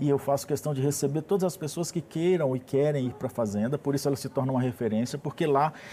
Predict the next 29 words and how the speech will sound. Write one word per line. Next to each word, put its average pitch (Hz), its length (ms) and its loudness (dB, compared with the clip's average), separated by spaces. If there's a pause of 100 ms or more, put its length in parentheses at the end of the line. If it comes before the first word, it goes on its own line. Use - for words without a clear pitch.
(160)
eles 151 200 2
conseguem 151 520 0
ver 135 360 0
uma 151 140 2
história 170 500 2
de 180 120 2
vida, 139 360 0 (540)
é, 131 320 4 (180)
uma 147 100 2
história 143 280 2
de 127 100 0
sucesso, - 600 0
claro, 113 420 -4 (320)
mas 139 340 2
que 170 120 -2
vem 143 260 2
desenvolvendo 147 680 0
tecnologia, 143 1040 -2 (240)
fazendo 123 420 -2
pesquisa 165 640 0
em 143 60 -2
produção 117 640 -4 (360)
e 180 80 0
recebendo 190 800 4
também 117 520 2
os 117 140 -4
pesquisadores 131 680 0
da 131 140 -2
Embrapa 113 520 0